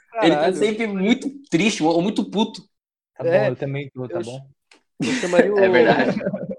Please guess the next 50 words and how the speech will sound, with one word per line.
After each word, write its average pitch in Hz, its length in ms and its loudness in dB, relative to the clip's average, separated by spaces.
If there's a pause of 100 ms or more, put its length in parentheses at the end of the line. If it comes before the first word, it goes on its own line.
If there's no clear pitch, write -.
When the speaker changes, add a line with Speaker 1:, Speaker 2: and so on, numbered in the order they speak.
(220)
Speaker 1:
eu 147 80 -10
chamaria 170 360 -2
o 175 40 -2
Norman 175 340 0
Reedus. 135 460 -10
O 123 60 -18
Norman 131 260 -2
Reedus 147 240 -4
deve 147 140 -4
ser - 120 -8
um 139 40 -4
cara 139 200 0
muito 135 340 -6
legal 120 240 -2
no 120 60 -4
rolê. 127 160 -2
Speaker 2:
Puta, 127 140 0
Speaker 3:
Brabo. 117 300 -4
Speaker 2:
ô, 147 420 -4
tem 147 160 0
uma, 165 240 -2
tem 156 160 -2
um, 202 260 -4
tipo, 175 220 -8
uma 151 560 -2
série 139 320 -4
dele 131 260 -2
que 143 120 -2
ele 131 60 0 (140)
leva, 127 280 0
tipo, - 120 -14 (540)
atores 131 800 2 (220)
ou 113 120 2
amigos 123 380 0
dele 120 200 0
pra 131 360 2
dar 127 140 -2
um 127 100 0
rolê, 139 360 0
mano. - 160 -8 (160)
E 107 180 -8
é 110 60 -4
muito 113 460 -2 (300)
naipe, 127 460 2
ele 110 120 0
é 107 40 4
muito 117 300 -6
da 107 140 4
hora, 104 180 -2
mano. 107 200 -10